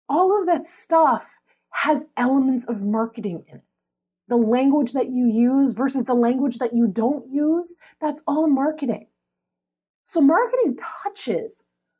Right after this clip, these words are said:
every aspect of your business. And that's why it's so important. And I get that a lot of people are afraid of it. You might be like, "Well, I don't know." That's fine.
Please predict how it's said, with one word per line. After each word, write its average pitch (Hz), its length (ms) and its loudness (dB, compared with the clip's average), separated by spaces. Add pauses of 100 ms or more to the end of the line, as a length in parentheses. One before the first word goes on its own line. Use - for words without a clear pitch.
(520)
every 339 640 0
aspect 269 720 -4
of 220 280 2
your 208 160 -4
business. 208 800 -4 (240)
And 240 140 0
that's 262 180 -2
why 262 400 2
it's 247 260 -4
so 233 140 -4
important. 226 480 -8 (500)
And 262 120 -2
I 262 80 0
get 320 340 -2
that 320 100 2
a 277 60 0
lot 208 240 4
of 226 60 -2
people 247 280 -4
are 247 140 2
afraid 269 320 -4
of 277 120 0
it. 175 220 -4
You 220 280 2
might 294 260 2
be 233 140 0
like, 180 180 0
"Well, 190 160 0
I 220 220 4
don't 302 260 2
know." 277 360 0
That's 247 260 -2
fine. 339 480 -6